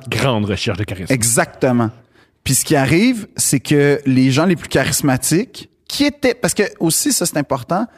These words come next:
Speaker 2: mais là, je sais qu'on fait du coq à l'âne, là, mais
Speaker 1: Hmm, c'est un
Speaker 2: c'est
Speaker 1: podcast.
Speaker 2: pour, c'est pour expliquer un peu la, la, l'avenir de Prince Louis.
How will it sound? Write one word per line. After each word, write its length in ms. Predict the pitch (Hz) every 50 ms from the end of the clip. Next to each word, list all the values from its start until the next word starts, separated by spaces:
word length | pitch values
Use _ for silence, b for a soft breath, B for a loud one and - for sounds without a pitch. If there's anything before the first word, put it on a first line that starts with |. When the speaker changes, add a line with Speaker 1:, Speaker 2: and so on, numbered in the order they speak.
| b _ -
Speaker 2:
mais 60 | 160
là, 80 | 214
je 100 | 214 185
sais 140 | 147 - 180
qu'on 100 | - 160 147
fait 100 | 143 135
du 80 | 131 -
coq 200 | 143 127 - 143
à 80 | 123
l'âne, 220 | 127 143 175 202 185
là, 80 | 180 185
mais 180 | 156 131 127
Speaker 1:
Hmm, 20 | -
c'est 160 | 427 508 -
un 0 | - - - -
Speaker 2:
c'est 80 | 147
Speaker 1:
podcast. 300 | 147 170 - - 156 165 151
Speaker 2:
pour, 80 | -
c'est 80 | - -
pour 120 | 160 156
expliquer 420 | 160 - - - - - - 208 226
un 120 | 214 165
peu 340 | - - 185 196 214 220 220 B B B B B B B B B B _ _ _
la, 360 | 135 131 127 120 117 117 - -
la, 300 | 131 127 127 127 127 117
l'avenir 580 | 135 131 123 127 117 120 139 139 151 196 214 185
de 100 | 165 143
Prince 420 | - - 143 135 139 131 - - 135
Louis. 420 | 127 135 143 165 196 247 262